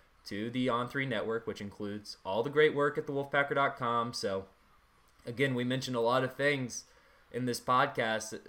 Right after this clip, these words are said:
of reasons why you should be a member at the wolfpacker dot com. You got the Zavala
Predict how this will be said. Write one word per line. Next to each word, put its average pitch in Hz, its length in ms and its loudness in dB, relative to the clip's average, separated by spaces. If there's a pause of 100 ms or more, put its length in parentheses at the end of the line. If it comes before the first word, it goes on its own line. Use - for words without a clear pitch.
(240)
of 107 160 -6
reasons 123 460 -2
why 110 240 0
you 120 140 -2
should 107 200 -10
be 117 120 -2
a 110 40 -2
member 117 300 -2
at 98 140 -2
the 107 40 -8
wolfpacker 101 500 -6
dot 95 200 -4
com. 104 300 -6
You 92 40 -10
got 95 200 -4
the 90 80 -14
Zavala 120 680 2